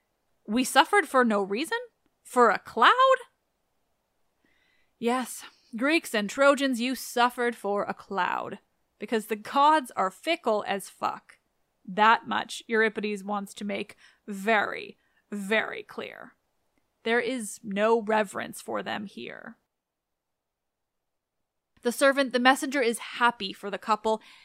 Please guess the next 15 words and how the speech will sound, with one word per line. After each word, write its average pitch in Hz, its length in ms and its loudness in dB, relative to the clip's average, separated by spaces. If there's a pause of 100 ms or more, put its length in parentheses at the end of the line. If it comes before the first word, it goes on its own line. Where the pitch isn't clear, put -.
He 269 160 -4
speaks 294 280 -4
of 311 80 -2
his 311 120 -2
memories 320 480 -2
of 233 140 -4
them 262 320 2
back 202 240 0
in 196 100 -10
Sparta, 320 680 4
of 247 100 -8
their 202 140 -6
relationship, 262 960 -4
before 226 320 -2
Menelaus 240 720 -2